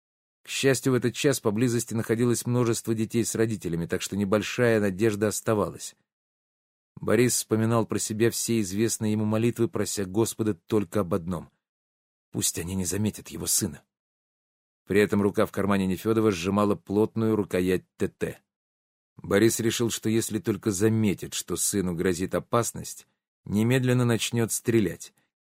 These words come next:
и первая пуля достанется стоящему поблизости жвачному животному.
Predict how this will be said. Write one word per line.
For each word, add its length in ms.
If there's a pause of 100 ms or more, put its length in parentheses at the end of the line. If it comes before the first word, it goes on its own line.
(400)
и 100
первая 400
пуля 280
достанется 540
стоящему 720
поблизости 600
жвачному 680
животному. 680